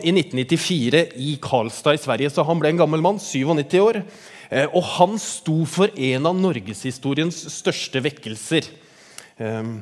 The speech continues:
den startet åttende oktober nitten toogtredve i Oslo Misjonskirke i Betlehem,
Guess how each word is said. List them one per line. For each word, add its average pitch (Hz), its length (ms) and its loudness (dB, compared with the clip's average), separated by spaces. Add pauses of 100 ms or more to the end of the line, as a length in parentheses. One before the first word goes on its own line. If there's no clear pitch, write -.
(300)
den 170 240 2
startet 180 720 2
åttende 170 380 0
oktober 147 420 2
nitten 156 320 -2
toogtredve 139 720 0 (340)
i 156 160 2
Oslo 131 320 -2
Misjonskirke 135 640 -2
i 135 80 2
Betlehem, 202 340 2